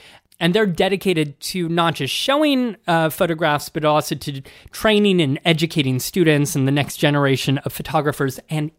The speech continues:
image makers. And they opened up a brand new I C P museum just last year in two thousand sixteen at two fifty Bowery, which is between Prince and Houston. But Greg, we cannot leave a s-, a discussion about photography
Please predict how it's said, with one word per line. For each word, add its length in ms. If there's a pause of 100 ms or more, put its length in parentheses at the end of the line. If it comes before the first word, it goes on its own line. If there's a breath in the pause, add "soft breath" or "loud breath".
(100)
image 320
makers. 440 (400 loud breath)
And 200
they 260
opened 400
up 400
a 80
brand 400
new 300
I 160
C 240
P 200
museum 680
just 260
last 360
year 100
in 80
two 140
thousand 260
sixteen 680 (360 loud breath)
at 240
two 380
fifty 460
Bowery, 600
which 300
is 80
between 420
Prince 340 (120)
and 160
Houston. 600 (580 loud breath)
But 200
Greg, 280
we 160
cannot 600
leave 440 (100)
a 40
s-, 200 (160)
a 60
discussion 580
about 320
photography 800